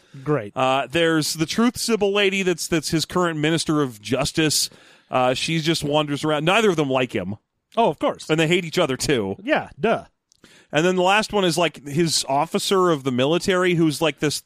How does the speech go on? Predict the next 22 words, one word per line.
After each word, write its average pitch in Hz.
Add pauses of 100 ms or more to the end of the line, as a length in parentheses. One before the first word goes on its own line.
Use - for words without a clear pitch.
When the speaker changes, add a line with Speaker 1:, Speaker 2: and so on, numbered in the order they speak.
Speaker 2:
l-, 139 (200)
l-, 143
young 143
man. 202
He's, 175
like, 156
in 165
his 143
thirties, 151 (380)
who 185
acts 156
like 185
a 175
bumbling 156
idiot, 156
but 147
actually 139
is 139
a 139
super 139
evil 135
genius. 123